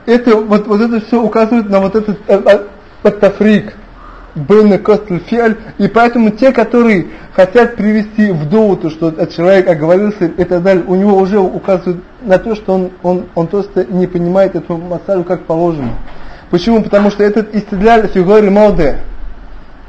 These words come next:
То есть он, он вообще не, не подходит под тему. Почему? Потому что в тот момент там у человека изначально не было намерения, то есть, э, желания сделать это действие.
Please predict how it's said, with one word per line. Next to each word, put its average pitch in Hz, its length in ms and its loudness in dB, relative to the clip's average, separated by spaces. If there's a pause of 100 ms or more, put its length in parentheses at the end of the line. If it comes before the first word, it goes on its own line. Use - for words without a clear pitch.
То 156 60 -4
есть 151 100 -10
он, 196 180 4
он 196 120 4
вообще 208 340 2
не, 202 260 4
не 190 120 -2
подходит 208 440 -4
под 190 200 -2
тему. 180 200 -2
Почему? 180 300 -4
Потому 175 240 -8
что - 120 -16
в - 40 -20
тот 240 300 0
момент 208 340 2
там 233 240 0
у 180 60 -2
человека 208 420 -2
изначально 196 600 0 (460)
не 190 360 2
было 202 400 4
намерения, 196 800 2
то 226 100 -6
есть, 175 140 -8
э, 190 240 0
желания 196 400 2
сделать 202 460 -2
это 180 200 -4
действие. 160 520 -6